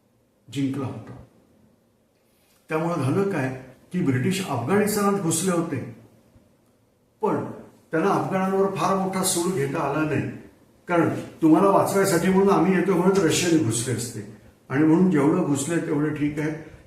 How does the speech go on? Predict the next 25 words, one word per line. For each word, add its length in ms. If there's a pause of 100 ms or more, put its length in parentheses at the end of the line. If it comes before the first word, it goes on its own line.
(120)
इंग्रजांनी 480
आपला 420
एक, 260
काय 160
म्हणतात 420
त्याला, 420 (460)
अ, 360 (1400)
साध्या 220
प्राकृत 440
मराठीत 420
चमचा 380
म्हणतात, 400 (500)
आणि 240
चांगल्या 320
शब्दामध्ये 580
आपल्याला 600
मानणारा 640
असा 320
एक 180
माणूस, 360 (380)
त्याचं 180
नाव 120
होतं 240
दोस्त 320
मोहम्मद. 540